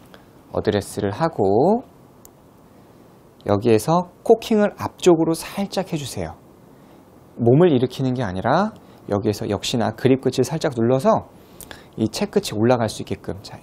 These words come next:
요렇게 눌러볼게요. 예차. 이렇게 그립 끝이 올라갔죠? 이렇게 됐으면 여기에서 좌측으로 밀었다, 갔다, 샷. 물론 좀 정타율이나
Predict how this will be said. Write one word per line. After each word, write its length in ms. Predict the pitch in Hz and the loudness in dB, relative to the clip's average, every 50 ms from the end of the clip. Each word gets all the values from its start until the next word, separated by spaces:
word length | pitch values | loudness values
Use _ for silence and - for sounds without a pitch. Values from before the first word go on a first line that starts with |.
| - | -16
요렇게 320 | 104 98 101 101 - - 123 | -12 -12 -12 -12 -12 -14 -8
눌러볼게요. 540 | 120 120 120 117 113 104 101 - - - - - - - - - | -4 0 0 0 0 -2 -6 -10 -10 -12 -12 -12 -16 -16 -14 -12
예차. 420 | - - - - - - - - - - - - - - - - | -12 -12 -14 -10 -10 -10 -10 -10 -14 -20 -20 -20 -20 -20 -10 -6
이렇게 240 | - 104 104 - | -6 -4 -4 -6
그립 240 | - - - 117 107 | -8 -6 -6 -6 -4
끝이 180 | - 113 - - | -4 -8 -8 -6
올라갔죠? 560 | 101 92 98 104 101 101 104 - - - 202 202 - - - - - - - - - - - - - - - - | -6 -4 -2 -2 -2 -4 -6 -4 0 0 0 0 -2 -8 -20 -20 -20 -20 -20 -20 -18 -18 -20 -20 -20 -20 -20 -18
이렇게 500 | - - - - - - 95 95 117 143 | -18 -18 -18 -14 -12 -8 -6 -6 -6 -6
됐으면 520 | 143 - 117 - - - 127 156 151 110 87 - - - - - - | -8 -10 -14 -12 -6 -2 0 0 0 0 -2 -8 -16 -20 -16 -4 0
여기에서 500 | 104 107 117 123 165 175 160 - - 98 101 117 151 185 180 - - - - - | 2 2 2 2 2 2 2 2 2 2 2 2 0 -2 -6 -12 -20 -20 -20 -18
좌측으로 1000 | - - - - - - - 110 - 123 127 147 165 180 190 202 208 202 113 98 - | -10 -10 -10 -8 -8 -8 -8 -6 -4 -2 0 2 4 4 4 4 2 0 -4 -6 -4
밀었다, 720 | 110 113 117 143 143 143 - - - - - 101 92 - - - - _ _ - - - - - - - - - - - - | -2 2 4 4 2 2 -2 -10 -4 -2 0 0 0 -4 -12 -20 -20 _ _ -20 -20 -20 -20 -20 -20 -20 -20 -20 -20 -20 -18
갔다, 880 | - - - 110 104 - - - - - - - 196 190 202 214 220 214 - - - - - - - - - - - - - - - - | -14 -8 -6 -6 -6 -6 -8 -16 -20 -20 -2 2 4 6 6 6 4 2 -4 -2 0 2 4 4 2 2 -2 -10 -16 -20 -20 -20 -6 0
샷. 260 | - - 185 170 127 113 - - - - - - - - - - - - - - - - - | 2 4 4 4 2 0 -2 -10 -20 -20 -18 -16 -16 -16 -18 -20 -20 -20 -20 -20 -20 -6 2
물론 300 | 131 143 175 196 202 190 | 4 4 6 6 4 4
좀 180 | - 196 185 160 | 2 0 -2 -2
정타율이나 880 | - - 170 147 151 - 185 202 190 175 147 139 120 120 117 117 117 | -2 0 0 0 0 2 2 4 4 4 2 2 0 0 0 0 -2